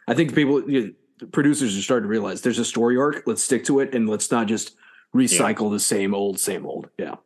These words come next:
Speaker 2: Yeah, and with Ted Lasso, I mean, it was originally written for three seasons, but I hope that, I heard it was rewritten a lot.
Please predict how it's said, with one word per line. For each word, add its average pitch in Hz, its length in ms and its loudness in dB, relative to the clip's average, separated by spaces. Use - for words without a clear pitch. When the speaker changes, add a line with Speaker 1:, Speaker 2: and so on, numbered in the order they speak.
Speaker 2:
Yeah, 131 160 2
and 113 80 0
with 117 260 -4
Ted 113 220 0
Lasso, 101 360 -2
I 87 40 2
mean, 87 160 -2
it 85 40 -4
was 85 200 -4
originally 98 720 -2
written 85 220 -2
for 90 140 -4
three 87 220 -2
seasons, 98 500 -4
but 87 180 -2
I 87 120 0
hope 101 260 -2
that, 85 340 -2
I 107 100 0
heard 104 180 2
it 92 60 2
was 87 380 -4
rewritten 98 400 0
a 82 60 -2
lot. 80 440 -4